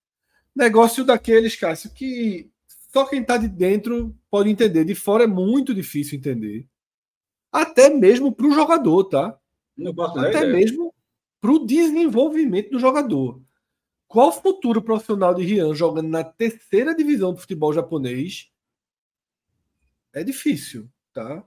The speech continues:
Speaker 2: Não faço ideia.
Speaker 1: É. Pra gente aqui, eu digo uma coisa pro, pra quem tá assistindo. Pra gente aqui, é muito difícil comentar, porque se eu fosse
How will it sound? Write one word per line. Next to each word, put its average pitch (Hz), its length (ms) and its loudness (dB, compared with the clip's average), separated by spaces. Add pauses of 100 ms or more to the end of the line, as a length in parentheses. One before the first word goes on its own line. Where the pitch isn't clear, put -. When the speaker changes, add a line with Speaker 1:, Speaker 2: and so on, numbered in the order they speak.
(140)
Speaker 2:
Não 123 120 -8
faço 170 200 -2
ideia. 90 340 -4 (720)
Speaker 1:
É. 131 260 -6 (640)
Pra 262 200 4
gente 226 280 0
aqui, - 180 -4
eu 226 100 2
digo 220 200 0
uma 214 120 -2
coisa 160 280 0
pro, 156 260 -6
pra 151 180 -10
quem 156 140 -8
tá 160 120 -4
assistindo. 110 500 -10 (2500)
Pra 294 220 6
gente 190 320 2
aqui, 143 540 -2
é 247 100 0
muito 277 260 0
difícil 277 280 -2
comentar, 285 440 -2
porque 226 360 -8
se - 140 -2
eu 339 100 4
fosse 160 580 0